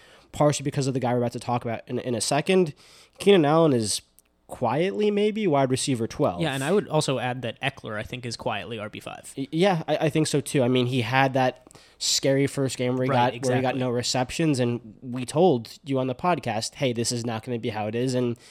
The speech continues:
Speaker 1: he has gotten looks in the passing game.
Speaker 2: And, and, and across the board in fantasy, that first week impacts how we view players so, so much.
Speaker 1: Yes.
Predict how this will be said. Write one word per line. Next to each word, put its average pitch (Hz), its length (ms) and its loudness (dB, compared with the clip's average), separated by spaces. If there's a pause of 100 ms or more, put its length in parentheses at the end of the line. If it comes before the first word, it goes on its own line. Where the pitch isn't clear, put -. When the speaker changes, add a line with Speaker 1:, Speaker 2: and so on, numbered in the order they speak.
(260)
Speaker 1:
he 131 240 -2
has 120 120 0
gotten 123 360 2
looks 113 200 -2
in 123 60 -6
the 113 60 -4
passing 98 460 -6
game. - 100 -6
Speaker 2:
And, 143 180 -4
and, 135 320 -6
and 131 300 -8
across 196 400 0
the 139 80 -2
board 131 260 0
in 113 100 -6
fantasy, 139 760 -6 (160)
that 127 280 -4
first - 460 -4
week 117 440 -8 (500)
impacts 127 540 -4
how 120 180 -2
we 120 140 -4
view 117 180 -6
players 113 400 -8
so, 107 300 -8
so 92 200 -8
much. - 380 -16
Speaker 1:
Yes. - 380 -2